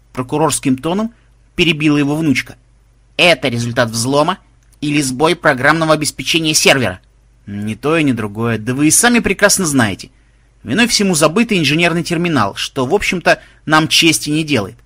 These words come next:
«А игрока, устроившего переполох, нашли?» «Его аккаунт, естественно, был заблокирован и удалён. Но никто не в силах запретить ему создать новый». «А как же так получилось?» коварно промурлыкала Мелисса,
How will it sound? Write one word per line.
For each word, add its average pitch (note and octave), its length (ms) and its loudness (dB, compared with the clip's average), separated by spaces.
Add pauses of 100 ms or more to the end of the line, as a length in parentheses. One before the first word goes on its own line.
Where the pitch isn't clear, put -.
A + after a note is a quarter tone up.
(540)
«А - 100 -4
игрока, D#3 500 2
устроившего D#3+ 600 0
переполох, D#3+ 480 2
нашли?» G3 400 -2 (380)
«Его A#2 260 -2
аккаунт, D#3 480 4
естественно, C3+ 440 -4
был B2+ 160 -2
заблокирован B2 680 0
и - 20 2
удалён. D3+ 400 4 (720)
Но G2 120 -8
никто B2 260 -6
не A3 100 -2
в - 60 -4
силах G3+ 260 0
запретить D3+ 400 -4
ему D#3+ 160 -2
создать C#3+ 340 -2
новый». A2+ 300 0 (880)
«А A#3 80 -2
как B3 180 -6
же B3+ 120 -4
так C#4 180 -2
получилось?» B3+ 640 -4 (400)
коварно C3 460 4
промурлыкала C#3 540 -2
Мелисса, D3 400 -4